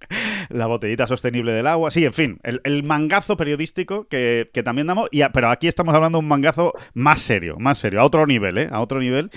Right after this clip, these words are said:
que es el de los contratos, David, ¿no? Eh, básicamente, es que, es que, es que han llegado pa' quedarse, lo han insta-, los han instaurado los árabes, en este caso con Live Golf, esos contratos,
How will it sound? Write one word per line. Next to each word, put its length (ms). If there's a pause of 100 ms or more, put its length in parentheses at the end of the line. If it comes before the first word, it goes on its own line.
(160)
que 80
es 80
el 100
de 80
los 160
contratos, 640
David, 280
¿no? 220
Eh, 380
básicamente, 680 (180)
es 140
que, 320 (180)
es 160
que, 460
es 160
que 140
han 100
llegado 240
pa' 100
quedarse, 400
lo 240
han 160
insta-, 380
los 260
han 120
instaurado 680
los 720
árabes, 480
en 80
este 180
caso 240
con 220
Live 160
Golf, 320 (280)
esos 280
contratos, 680